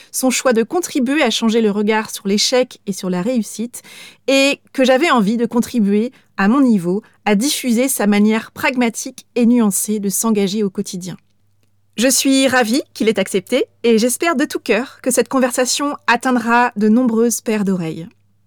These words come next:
Au cours de cette conversation, Jean-Luc et moi parlons, entre autres, de ce qu'il a appris de cette courte période de sa vie passée dans la rue, de ses rencontres qui changent tout et des moments déclencheurs, du pouvoir des mots,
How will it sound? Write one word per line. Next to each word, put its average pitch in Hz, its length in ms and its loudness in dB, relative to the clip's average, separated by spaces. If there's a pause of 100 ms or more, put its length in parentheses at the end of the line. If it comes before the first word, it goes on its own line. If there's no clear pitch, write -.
(580)
Au 294 120 2
cours 311 240 0
de 254 100 4
cette 233 220 0
conversation, 226 580 0
Jean-Luc 262 400 0
et 240 60 2
moi 226 180 4
parlons, 214 380 0 (100)
entre 269 300 -4
autres, - 260 -4 (340)
de 226 120 0
ce 294 100 0
qu'il 285 240 -2
a 254 80 4
appris 302 460 0
de 226 40 -2
cette 214 300 -2
courte 302 320 -4
période 226 340 2
de 214 120 0
sa 208 200 -2
vie 202 200 -2
passée 190 280 -4
dans 185 120 0
la 180 140 0
rue, 185 220 -6 (420)
de 247 180 4
ses 285 180 0
rencontres 311 480 -2
qui 262 140 -6
changent 233 420 0
tout 247 220 -6 (240)
et 220 80 2
des 214 140 2
moments 240 260 4
déclencheurs, 208 760 -4 (380)
du 208 80 0
pouvoir 254 380 0
des 240 160 4
mots, 240 260 2